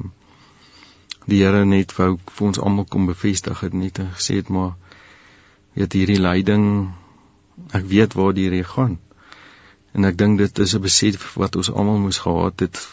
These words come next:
vir die pad wat ons stap. Ek weet almal het nie altyd dieselfde pad nie en ek dink dis ook belangrik om te besef, daar is nie 'n resepie vir hierdie goeders nie. Maar die Here gaan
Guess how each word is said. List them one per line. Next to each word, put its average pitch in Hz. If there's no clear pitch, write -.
vir 95
die 90
pad 113
wat 85
ons 104
stap. 87
Ek 87
weet 110
almal 101
het 104
nie 107
altyd 98
dieselfde 107
pad 85
nie 95
en 95
ek 90
dink 98
dis 107
ook -
belangrik 92
om 92
te 127
besef, 104
daar 101
is 101
nie 123
'n 120
resepie 110
vir 101
hierdie 87
goeders -
nie. 117
Maar 98
die 101
Here 98
gaan 107